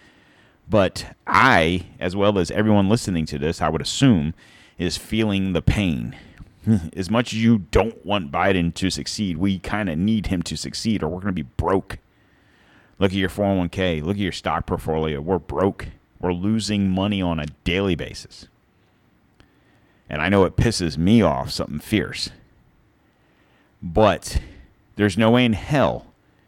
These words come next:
it's gonna go from nine percent, possibly, maybe ten, and turn around and drop down to what it was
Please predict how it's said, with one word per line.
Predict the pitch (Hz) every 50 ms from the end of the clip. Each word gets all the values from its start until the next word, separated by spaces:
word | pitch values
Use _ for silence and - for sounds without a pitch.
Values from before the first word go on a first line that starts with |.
| _ _ _ _ _ _ _ _ _ _
it's | - 95 95 -
gonna | 98 107 98 95 92
go | 90 101 101 101 98 92 90 87 85 - - - - - _ _ - _ _ _ _
from | - - 101 95 95
nine | 90 90 101 110 113
percent, | - 107 98 - - 131 123 104 95 90 - - - - _ _ _ _ _
possibly, | - 101 82 82 - 87 85 92 98 98 95 90 92 82
maybe | 69 69 85 95 98 110 101
ten, | - - - 113 127 113 92 92 92 - _ _ _ _ _ _ _ _ _ _ _ _ _ _ _ _ _ _ _ -
and | 98 101 90
turn | - - 113 107
around | 101 101 98 95 92 90
and | 87 90 85
drop | 92 90 78 71 -
down | - 87 85 82 82 -
to | 92
what | 87 85 82
it |
was | 82 85 85 80 82 80 - -